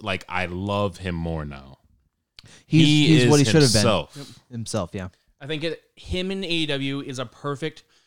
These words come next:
Speaker 3: example of the separation between the E and A E W, where in the E, I loved him for his, like, character and who he was and, like, the whole build up,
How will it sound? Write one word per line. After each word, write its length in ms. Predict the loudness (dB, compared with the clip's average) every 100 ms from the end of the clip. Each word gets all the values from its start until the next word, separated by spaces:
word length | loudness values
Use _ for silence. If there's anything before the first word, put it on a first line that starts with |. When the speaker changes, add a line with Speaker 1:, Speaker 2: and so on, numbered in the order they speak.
| _ _
Speaker 3:
example 580 | -14 -10 -8 -8 -8 -8
of 180 | -10 -8
the 120 | -10 -8
separation 1080 | -10 -8 -8 -8 -8 -6 -6 -8 -8 -8
between 500 | -10 -12 -12 -10 -10
the 120 | -10 -12
E 420 | -10 -8 -8 -10 _ _ _
and 160 | -14 -10
A 80 | -8
E 260 | -8 -8 -8
W, 540 | -8 -10 -10 -12 -14 -18 _ _
where 520 | -8 -4 -4 -4 -6 _
in 120 | -8 -8
the 200 | -6 -6
E, 200 | -6 -6
I 200 | -6 -6
loved 760 | -6 -8 -4 -2 -2 -6 -12 -20 _ _
him 340 | -8 -6 -6 -8
for 260 | -6 -8
his, 240 | -8 -10 -10
like, 200 | -12 -12
character 560 | -10 -8 -8 -8 -12
and 100 | -10
who 140 | -12 -10
he 100 | -8
was 440 | -4 -4 -4 -6
and, 100 | -10
like, 100 | -14
the 80 | -10
whole 140 | -10
build 320 | -4 -2 0
up, 280 | 0 -2 -6